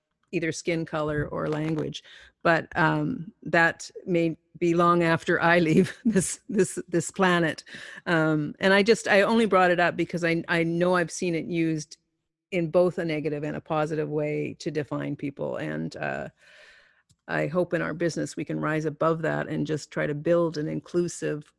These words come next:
voice in Canadian theater. Um, now I'm gonna ask you,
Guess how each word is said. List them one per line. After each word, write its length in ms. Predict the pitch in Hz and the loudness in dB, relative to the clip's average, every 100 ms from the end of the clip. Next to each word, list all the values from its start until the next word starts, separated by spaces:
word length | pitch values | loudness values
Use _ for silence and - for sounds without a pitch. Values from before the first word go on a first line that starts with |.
| _ _ - | _ _ -14
voice 720 | 156 170 165 147 - - - _ - | -4 0 0 -2 -6 -10 -14 _ -6
in 200 | 160 131 | -2 -2
Canadian 480 | - 147 139 143 131 | 0 0 0 -2 0
theater. 420 | 147 147 135 - _ _ - - - - - | 0 0 -4 -10 _ _ -20 -20 -20 -6 2
Um, 500 | 208 208 208 208 - - | 6 6 6 2 0 2
now 300 | 226 240 240 | 4 4 4
I'm 180 | 262 | 2
gonna 220 | 392 403 - | 2 0 0
ask 480 | 214 214 220 - 226 | 2 2 0 -4 0
you, 480 | 208 202 190 190 | 4 6 6 2